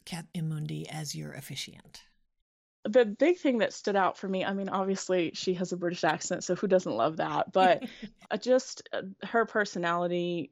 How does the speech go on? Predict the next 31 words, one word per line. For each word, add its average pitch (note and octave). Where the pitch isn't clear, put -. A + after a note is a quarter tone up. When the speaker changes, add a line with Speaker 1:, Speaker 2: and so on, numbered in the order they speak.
Speaker 2:
from G#3
the G3
first A3
time F#3+
we D#3
spoke, E3+
I F3+
felt, E3+
you F#3+
know, E3
she G3
wanted F3+
to G3+
make E3
magic G3
and F3
fairy F#3+
tales, D#3+
and F3+
so G3+
much F3+
of G3+
that A3+
plays G3+
into F#3
what D#3+
she -
does D#3+
in F3
her E3
actual -